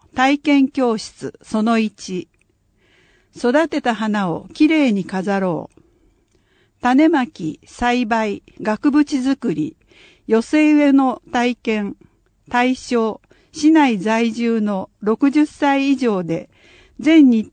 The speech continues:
程に参加できる方。定員二十人、抽選。申し込み方法、九月一日から十五日に、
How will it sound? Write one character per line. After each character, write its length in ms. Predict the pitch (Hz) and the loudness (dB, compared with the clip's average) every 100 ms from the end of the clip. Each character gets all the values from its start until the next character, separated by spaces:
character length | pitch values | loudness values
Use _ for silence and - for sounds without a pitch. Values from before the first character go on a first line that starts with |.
| _ | _
程 180 | 247 247 | 0 2
に 140 | 240 | 0
参 280 | - 247 247 | -2 -4 -2
加 160 | 254 | -2
で 120 | 233 240 | -2 -2
き 120 | 247 | -2
る 120 | 202 | -4
方。 360 | 170 147 147 - _ _ _ _ _ _ _ _ _ - | -6 -8 -10 -12 _ _ _ _ _ _ _ _ _ -6
定 280 | 269 269 269 | 0 0 2
員 360 | 254 247 233 - - | 0 0 -2 -8 -2
二 200 | 226 233 | 0 2
十 260 | 285 294 | 2 2
人、 320 | 208 165 - - _ | 2 -2 -4 -10 _
抽 260 | - 233 | -6 -4
選。 460 | 247 - 208 196 - _ _ _ _ _ _ _ _ _ _ | -4 -6 -6 -6 -10 _ _ _ _ _ _ _ _ _ _
申 180 | 240 294 | 0 0
し 100 | 302 | 0
込 160 | - 302 | 0 4
み 120 | 294 | 4
方 260 | 302 269 | 4 0
法、 380 | 214 190 160 - _ _ _ - | -2 -6 -12 -12 _ _ _ -6
九 120 | 330 | 2
月 460 | 311 320 - - 262 | 4 4 -2 -6 -4
一 140 | 254 | -4
日 260 | 240 269 - | -6 -8 -8
か 140 | 196 | -8
ら 220 | 165 - - | -6 -10 -14
十 280 | 196 311 302 | -4 0 2
五 140 | 240 | 2
日 360 | 214 - - 170 | 0 -2 -4 -6
に、 280 | 156 302 | -6 -8